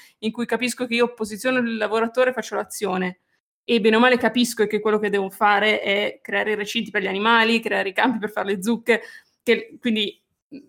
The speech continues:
posso avere una soddisfazione anche alla prima partita, anche se magari non farò molti punti, secondo me è più, più apprezzabile.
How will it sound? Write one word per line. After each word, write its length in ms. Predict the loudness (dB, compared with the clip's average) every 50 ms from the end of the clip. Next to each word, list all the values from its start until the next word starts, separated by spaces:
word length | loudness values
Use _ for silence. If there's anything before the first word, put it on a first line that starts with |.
| _ _ _ _ _ -4 0
posso 240 | 0 2 4 4
avere 180 | 4 4 6 4
una 100 | 4 2
soddisfazione 880 | 2 0 0 0 0 0 0 0 -2 -2 -2 0 2 4 4 4 4 2
anche 220 | 2 0 0 0
alla 100 | -2 -2
prima 260 | -2 -2 -2 -2 -2 -2
partita, 520 | -2 -4 -6 -4 -6 -6 -6 -4 -4 -4
anche 140 | -4 -4 -6
se 100 | -8 -6 -4
magari 200 | -2 -2 -2 -2
non 140 | -2 -4
farò 160 | -2 0 0 0
molti 300 | 0 0 -2 -2 -4 -6
punti, 640 | -4 0 0 0 0 0 -2 -2 -2 -2 -2 -2 -4 -14 -20
secondo 540 | -16 -14 -12 -10 -10 -6 0 2 2 4 4
me 120 | 4 4
è 160 | 2 0 -2 _
più, 420 | -8 -6 -4 -4 -2 -2 -4 -4
più 120 | -2 -2 -2
apprezzabile. 920 | -2 -2 -6 -10 -6 0 2 4 4 4 4 2 0 0 -2 -2 -4 _